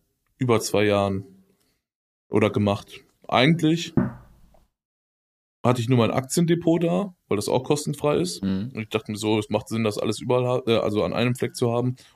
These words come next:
Speaker 1: Und ich hab, glaub ich, zweimal Sachen bezahlt, äh, wo ich eine Kreditkarte für brauchte, für irgendwelche Plugins, äh, für, äh, Programme,
Speaker 2: Mhm.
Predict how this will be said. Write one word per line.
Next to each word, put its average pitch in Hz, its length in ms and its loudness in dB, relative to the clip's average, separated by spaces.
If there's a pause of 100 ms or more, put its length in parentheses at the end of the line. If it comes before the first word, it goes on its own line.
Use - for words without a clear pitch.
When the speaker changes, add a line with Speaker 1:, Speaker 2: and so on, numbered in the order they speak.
Speaker 1:
Und 190 360 6 (280)
ich - 40 -6
hab, 123 100 0
glaub 139 120 6
ich, 131 80 2
zweimal 139 400 2
Sachen 139 300 0
bezahlt, 127 480 2 (320)
äh, 110 200 2
wo 117 120 4
ich 117 100 0
eine 127 80 0
Kreditkarte 131 460 -2
für 123 80 -2
brauchte, 117 320 0
für 104 100 -6
irgendwelche 113 320 -2
Plugins, 101 640 -2 (600)
äh, 104 100 -4
für, 107 500 4
äh, 104 120 2
Programme, 101 580 -2 (320)
Speaker 2:
Mhm. 95 300 -4